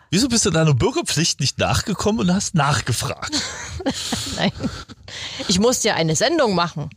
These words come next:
Speaker 1: Ja, ist ja egal, du hast ja hier einen schwarzen Gürtel in Taekwondo.
Speaker 2: <laughs>
Speaker 1: Ich war da ein nackter Mann zu sch-, spät schlafender früher Nachtstunde nicht abschrecken.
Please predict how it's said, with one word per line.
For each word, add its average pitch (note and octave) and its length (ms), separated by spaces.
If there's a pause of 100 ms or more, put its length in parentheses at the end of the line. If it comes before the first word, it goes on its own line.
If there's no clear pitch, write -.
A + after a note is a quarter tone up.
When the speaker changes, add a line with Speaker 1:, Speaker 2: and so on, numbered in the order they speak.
(120)
Speaker 1:
Ja, G#2 120
ist F#2+ 220
ja G2 80
egal, F#2+ 200
du F#2 100
hast G#2 140
ja G#2 80
hier G2 140
einen F#2 80
schwarzen G#2 340
Gürtel G#2+ 260
in F2+ 100
Taekwondo. G#2 680
Speaker 2:
<laughs> - 500
Speaker 1:
Ich - 120
war A2+ 100
da G#2 80
ein F#2+ 100
nackter A#2+ 300
Mann A2 240
zu G#2+ 180
sch-, G2+ 240
spät A#2+ 340 (220)
schlafender A2+ 400
früher A2 300
Nachtstunde A2+ 600
nicht G2 200
abschrecken. F#2+ 460